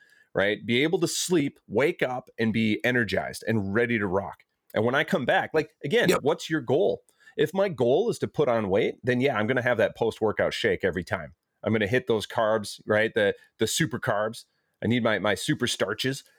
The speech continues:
Speaker 1: I'm gonna need my protein because I'm trying to encourage my body to stay anabolic. If I'm trying to cut weight, what do I need a post-workout shake for? It's just extra
Speaker 2: Yep.
Speaker 1: calories at that point.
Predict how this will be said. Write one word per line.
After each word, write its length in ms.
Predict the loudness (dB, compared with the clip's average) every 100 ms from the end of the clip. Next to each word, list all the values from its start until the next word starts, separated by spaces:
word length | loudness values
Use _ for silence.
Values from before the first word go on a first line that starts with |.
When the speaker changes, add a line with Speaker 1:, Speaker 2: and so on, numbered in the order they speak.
| -6
Speaker 1:
I'm 120 | -2
gonna 140 | 0 2
need 220 | 2 2
my 160 | 0 0
protein 580 | 0 0 0 -2 -2 -4 -4
because 220 | -2 0
I'm 80 | -2
trying 220 | 0 2
to 40 | 2
encourage 400 | 0 -2 0 0
my 120 | 0
body 340 | 0 0 0
to 80 | 0
stay 420 | -2 2 2 2
anabolic. 460 | 0 2 2 0 -2
If 60 | -4
I'm 80 |
trying 160 | -2 -2
to 60 | -2
cut 280 | -2 -2
weight, 280 | 0 0 -2 _ _ _
what 240 | 0 2
do 80 | 2
I 80 | 2
need 320 | 2 2 4
a 120 | 2
post-workout 680 | 0 -2 -2 -2 0 0 0
shake 260 | -2 -4 -2
for? 300 | -6 -6 _ _ _ _ _ _ _ -4
It's 180 | -4 0
just 220 | -2 0
extra 340 | -2 -2 -2
Speaker 2:
Yep. 40 | -2
Speaker 1:
calories 480 | 2 4 2 2 -4
at 100 | -2
that 220 | -4 -4
point. 220 | -6